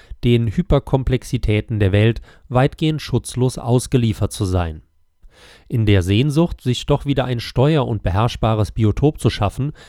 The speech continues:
werden die Erkenntniskorridore verengt und die als erlaubt geltenden Äußerungsmöglichkeiten eingeschränkt.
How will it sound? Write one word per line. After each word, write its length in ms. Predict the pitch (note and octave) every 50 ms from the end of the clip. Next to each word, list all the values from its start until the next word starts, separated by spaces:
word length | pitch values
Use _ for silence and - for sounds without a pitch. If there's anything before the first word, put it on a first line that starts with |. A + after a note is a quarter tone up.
| - _ _
werden 240 | - C3 D3+ E3+ E3+
die 100 | E3 D3+
Erkenntniskorridore 1000 | C#3 C3+ - C3+ D#3 E3+ - - B2+ - - - A2+ G#2 G#2+ F#2 G2+ G2 G2 G2+ G2
verengt 520 | - A2+ G#2+ G#2 F#2+ G#2 C3 D#3+ D#3+ - - - - _ _
und 180 | - B2+ - -
die 100 | D3 D3+
als 160 | D#3 D3+ -
erlaubt 400 | D#3 C3+ A#2+ A#2+ C#3 D#3 - -
geltenden 500 | - B2+ B2 B2+ - D3+ B2+ B2+ C3 C3
Äußerungsmöglichkeiten 1400 | - B2+ C3 D3 - - B2+ G2+ A2 A2 G2+ - - G2+ G#2 G#2+ - - A2+ - - - F#2+ F2 F2+ F#2 - C3 C#3
eingeschränkt. 840 | - C#3 A2+ B2 C3+ C3 B2+ - - - A2+ F2 E2+ D2+ - - _